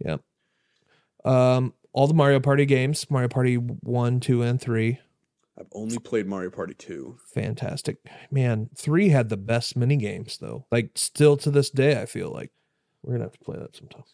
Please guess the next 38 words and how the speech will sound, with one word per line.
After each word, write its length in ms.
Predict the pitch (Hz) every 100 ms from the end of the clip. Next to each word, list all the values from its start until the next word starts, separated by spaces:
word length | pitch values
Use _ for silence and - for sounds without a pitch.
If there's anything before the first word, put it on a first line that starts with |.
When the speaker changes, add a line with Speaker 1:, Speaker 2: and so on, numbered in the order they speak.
| _ _
Speaker 2:
Well, 180 | 98 101
we, 140 | 123
me 260 | 127 131 147
and 80 | 131
my 100 | 120
younger 240 | 123 120
brother 280 | 104 117 113
played 380 | - 113 110 98
Mario 280 | 101 95 92
Party 280 | 104 95
two 260 | - - 92
on 120 | 98
the 60 | 90
chan-, 280 | - 90 85
on 200 | 101 98
our 180 | 87 78
YouTube 440 | - 107 107 80
channel. 340 | - 76 82 110
Speaker 1:
Yep. 220 | 151 151 - _ -
Speaker 2:
And 280 | 85 82 82
it's, 320 | 87 - -
uh, 300 | 98 95 95 - _ _ _ _
it's 80 | -
quite 260 | - 220 220
the 60 | 208
experience. 720 | - 202 156 85 - - - - - - - 165
<laughs> 40 | - - 240 - 262
It 40 | 165
was 120 | 170
quite 320 | - 220 214
the, 160 | 214 202
uh, 220 | 190 185
quite 280 | 185 208 208
the 760 | 190 175 - - - 156 165 151
debacle 680 | 160 143 139 135 127 107 - - _ _
playing 320 | 160 120 113
that. 240 | 110 110 - _ _ _ _ _ _ _ _ _ _ _ _ _ _
Speaker 1:
Ma-, 280 | - 135 131